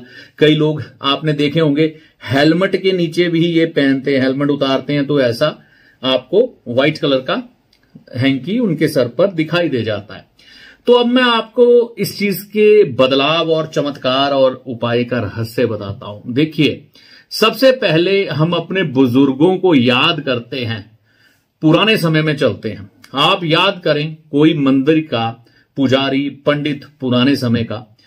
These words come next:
वह सर पे पगड़ी बांधते थे, खास तौर पर हरियाणा, पंजाब की बात कर रहा हूं। राजा महाराजा लोग सर पे पगड़ी क्यों बांधते थे भैया, क्या जरूरत थी?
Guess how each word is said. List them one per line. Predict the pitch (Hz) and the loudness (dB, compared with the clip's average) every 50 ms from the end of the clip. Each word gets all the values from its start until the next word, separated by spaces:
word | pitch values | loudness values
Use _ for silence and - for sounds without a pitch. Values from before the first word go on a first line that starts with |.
| _ _ - - - - _ _ _ _ _ - | _ _ -20 -20 -20 -20 _ _ _ _ _ -4
वह | 120 147 156 156 185 185 175 - - - - | 0 0 2 2 0 -2 -6 -10 -16 -20 -20
सर | - - - 147 131 | -8 -2 -2 -2 0
पे | 120 - 160 | 0 -2 -2
पगड़ी | - - 127 120 123 123 135 135 131 - _ _ - | 0 0 0 0 0 0 -2 -4 -4 -10 _ _ -10
बांधते | 127 120 131 139 143 147 123 120 113 | -4 -2 -2 0 0 -2 -4 -4 -6
थे, | 113 - 113 107 | -6 -8 -12 -14
खास | - _ - - 143 147 151 156 151 - | -14 _ -8 -6 -2 -2 -2 -2 -4 -4
तौर | - 131 120 113 | -2 -2 -2 -2
पर | 117 123 123 | -2 -4 -6
हरियाणा, | 117 117 113 110 110 113 127 123 117 107 117 117 - _ - | -4 -4 -4 -2 -2 0 0 -2 -2 -4 -6 -10 -14 _ -4
पंजाब | 127 120 117 110 120 117 113 104 - - | -4 -4 -2 0 -2 -2 -2 -4 -6 -8
की | 123 117 | -8 -6
बात | 117 113 110 104 - - | -6 -6 -6 -8 -6 -6
कर | 120 104 | -6 -6
रहा | 101 107 107 | -6 -6 -8
हूं। | 107 110 113 - _ _ - - - - - - - _ _ _ - | -8 -10 -14 -18 _ _ -20 -20 -20 -20 -20 -20 -20 _ _ _ 0
राजा | 127 127 135 156 170 160 202 196 | 2 2 4 4 2 2 0 0
महाराजा | 190 185 170 160 165 165 160 165 180 180 | 0 0 -2 0 0 0 0 0 0 0
लोग | 175 160 156 156 156 - _ _ | 0 0 -2 -2 -6 -12 _ _
सर | - - - 131 123 | -10 -4 -2 -2 0
पे | 120 160 165 | 0 0 0
पगड़ी | 160 160 147 151 156 156 | 2 0 0 2 0 0
क्यों | 156 170 170 156 | 0 -2 -2 -2
बांधते | 160 151 151 156 151 160 | -2 -4 -4 -4 -4 -2
थे | 147 160 | -2 0
भैया, | 143 127 117 127 139 131 | 0 0 0 0 -2 0
क्या | - 151 147 151 160 160 | 0 0 0 2 0 0
जरूरत | 151 156 151 160 165 160 | 0 0 2 2 0 0
थी? | 165 - | -2 -6